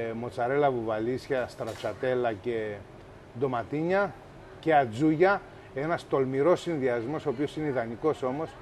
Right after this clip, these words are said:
και αυτοί που τρώνε στην Ιταλία πίτσα μπορούν να καταλάβουν αυτούς τους συνδυασμούς πόσο επιτυχής είναι. Για να ξεφεύγουμε και από τα δεδομένα της, η πίτσα special, μανιτάρια, τυρί,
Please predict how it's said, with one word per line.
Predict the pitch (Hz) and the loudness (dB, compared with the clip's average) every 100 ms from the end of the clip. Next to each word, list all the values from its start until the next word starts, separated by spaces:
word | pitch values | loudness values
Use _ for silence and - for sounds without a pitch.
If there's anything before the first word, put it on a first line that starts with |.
| - - - | -18 -18 -6
και | 143 | -4
αυτοί | 127 - | -2 0
που | 151 135 | -2 0
τρώνε | 160 160 | 0 0
στην | 147 - | -2 -6
Ιταλία | 120 120 123 139 | -4 0 2 0
πίτσα | 113 143 139 127 - - - - - | 0 -4 -4 -6 -8 -20 -20 -12 -4
μπορούν | 135 151 | -2 0
να | |
καταλάβουν | 127 117 117 120 120 113 110 98 - - - - - | 0 2 4 4 4 2 -8 -12 -18 -20 -20 -20 -12
αυτούς | 107 - 135 | -10 -8 -10
τους | |
συνδυασμούς | - 120 110 110 107 123 | -8 -6 -4 -4 -4 -8
πόσο | - 135 131 123 - | -6 -4 -2 -2 -4
επιτυχής | 113 113 101 101 - 110 | -8 -8 -8 -10 -10 -8
είναι. | 117 113 160 - - - - - - - - - - - - - | -8 -4 -4 -6 -12 -20 -20 -20 -20 -20 -20 -20 -20 -20 -20 -12
Για | 107 120 | -6 -6
να | |
ξεφεύγουμε | 120 127 - 156 156 | -6 -4 0 0 0
και | 131 | -2
από | 127 | -2
τα | 131 | 0
δεδομένα | 120 113 117 135 135 | 0 0 -2 -2 -4
της, | - 117 107 | -4 -8 -10
η | - 127 110 | -14 -16 -4
πίτσα | 170 165 170 | -2 0 -4
special, | - 170 151 - 180 185 180 - - - - - - - - 127 | -2 0 0 2 4 4 0 -14 -20 -20 -20 -20 -20 -20 -12 -6
μανιτάρια, | 131 131 107 160 170 170 175 | -4 -4 4 6 6 6 2
τυρί, | - 135 165 | 0 0 2